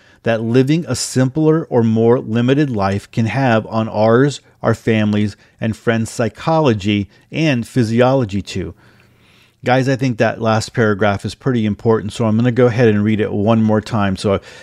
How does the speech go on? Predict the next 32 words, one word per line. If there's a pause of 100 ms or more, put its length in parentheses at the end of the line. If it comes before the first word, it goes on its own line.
(120)
if
you're, (360)
if
you've
kind
of
been
zoning
out, (380)
zone
in
on
this
one
here. (400)
"I
know
this
sounds
like
basic
prepping
advice, (460)
but
it
is
less
about
stockpiling
food
or
ammo